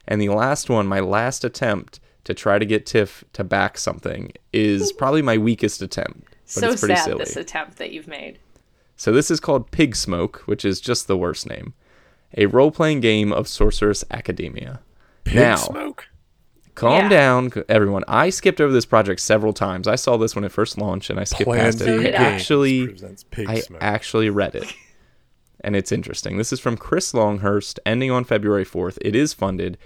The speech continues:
Speaker 1: Fifteen bucks is all you're gonna need to get this. It's gonna print on demand from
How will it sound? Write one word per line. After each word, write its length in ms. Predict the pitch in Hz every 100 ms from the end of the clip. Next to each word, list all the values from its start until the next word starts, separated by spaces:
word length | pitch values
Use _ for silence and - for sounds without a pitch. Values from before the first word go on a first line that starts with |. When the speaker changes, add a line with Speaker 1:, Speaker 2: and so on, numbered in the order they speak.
| -
Speaker 1:
Fifteen 600 | - 170 190 - 175 170
bucks 340 | 143 107 95 -
is 140 | 98
all 160 | 98 104
you're 120 | 113
gonna 180 | 113 110
need 340 | 110 101 87
to 100 | -
get 400 | 92 98 95 - _ _ _ -
this. 260 | 101 - -
It's 200 | 82 101
gonna 160 | 120 104
print 280 | - 131 131
on 180 | 117 113
demand 560 | 101 104 104 98 95 -
from 680 | - 98 98 95 95 92